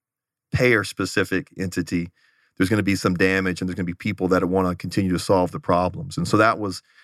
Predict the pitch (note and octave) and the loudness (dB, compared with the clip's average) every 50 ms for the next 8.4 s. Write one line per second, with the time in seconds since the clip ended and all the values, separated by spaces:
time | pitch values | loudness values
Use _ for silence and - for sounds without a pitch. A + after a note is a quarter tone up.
0 | _ _ - G2 G#2+ A#2 B2 A#2 G#2 G2+ F2 - - G2 F#2+ F#2 A2 A#2+ - - | _ _ 0 2 2 2 0 -2 -2 -6 -6 -2 0 0 2 4 2 0 0 0
1 | G2 F#2 F#2 F#2+ G2 - - G2 F#2 - - G2 F2 F#2 F#2 F2+ F2+ - - G2 | 0 2 2 2 0 0 -4 -8 -4 0 0 0 2 2 2 0 0 0 -4 -8
2 | E2 D#2+ - F#2 E2 D#2+ - - F2 E2 - - F#2+ F2+ F2 E2+ - - E2+ F2 | -6 -6 -4 -4 -4 -4 -4 -4 -4 -4 0 0 2 2 2 -2 -2 -2 -2 0
3 | F2 F2 D#2+ - - - - - F2 E2 - F2+ E2+ D#2 - - F2 E2 D#2+ - | 0 0 -2 -4 -6 -6 -2 0 -2 0 0 0 -2 -2 0 0 0 0 0 -2
4 | _ _ _ _ _ _ _ _ _ _ - G2+ F#2 E2 G2 F#2+ F2 E2+ F2 - | _ _ _ _ _ _ _ _ _ _ -2 0 2 4 4 4 4 2 0 -2
5 | E2 F#2 F#2 E2 D#2 D#2 - - F#2+ - E2+ F2+ F2 - F2 E2+ - - F2+ F2 | 0 0 0 0 0 -4 -6 -4 -4 -4 -4 -6 -6 -4 -4 -2 0 2 2 2
6 | E2 - - F2+ F2 F2 E2+ - - F2 - - F2 F2 - - F2 E2+ D#2 - | 0 0 -2 -2 0 0 -2 -4 -4 -4 -4 -4 -4 -4 -2 -2 -2 -2 0 0
7 | F2+ F#2+ G2 F2 E2 D#2+ - - - - - - G#2 G2+ G2 F#2 G#2 F#2 F#2+ G#2 | 2 2 2 2 0 -2 -8 -18 -18 -8 0 2 2 2 4 2 0 0 2 0
8 | A2+ A2+ - - - G2 G#2 G2+ | 0 0 -2 -2 2 2 2 2